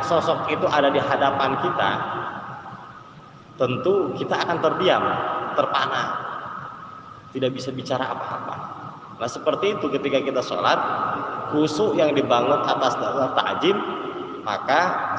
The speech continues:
seolah-olah kita itu patung atau batu. Nggak berge-, bergerak kecuali darurat, artinya karena emang harus waktunya ruku, bergerak,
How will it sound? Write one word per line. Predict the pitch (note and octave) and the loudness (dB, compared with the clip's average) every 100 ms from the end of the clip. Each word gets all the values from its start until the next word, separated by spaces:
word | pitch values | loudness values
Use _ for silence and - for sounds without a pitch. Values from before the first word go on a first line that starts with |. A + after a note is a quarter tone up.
| - | 0
seolah-olah | C#3 B2+ C3+ A2+ G#2+ C#3 D#3 C#3 | 4 4 4 4 4 2 2 2
kita | C#3 | 2
itu | C3 - F#3+ - - - - - - - | 2 2 0 -2 -6 -8 -10 -12 -6 0
patung | F3 - E3 C#3+ - | 2 2 2 2 2
atau | B2 | 2
batu. | A#2+ B2 - - - - - - - - - - - - - - - - - - - - - - | 4 4 2 -2 -2 -4 -4 -6 -8 -10 -12 -14 -16 -16 -18 -18 -20 -20 -20 -20 -20 -20 -20 -4
Nggak | B2 C3+ | 0 2
berge-, | C3+ - C3 B2+ B2+ A#2+ | 2 2 0 0 -2 -2
bergerak | B2 A#2+ C#3 C3+ | 0 2 2 0
kecuali | - C3 B2 | -2 -2 2
darurat, | A2 G#2+ D3 B2+ | 2 2 0 2
artinya | A#2+ A2+ A2+ C3+ F3+ F#3 - - - - - - | 0 0 0 2 2 0 -4 -6 -6 -10 -10 -4
karena | A2+ C3+ E3 | -2 0 0
emang | C#3+ B2+ - | 0 0 2
harus | - C3+ | 2 2
waktunya | A#2+ A#2 - C3 C#3+ C#3+ - | 2 0 -2 0 0 0 -4
ruku, | C#3 - B2+ C3 B2+ B2+ - | -4 -2 0 0 -2 -4 -6
bergerak, | G2 - G#2+ A2+ G#2+ | -6 0 2 4 2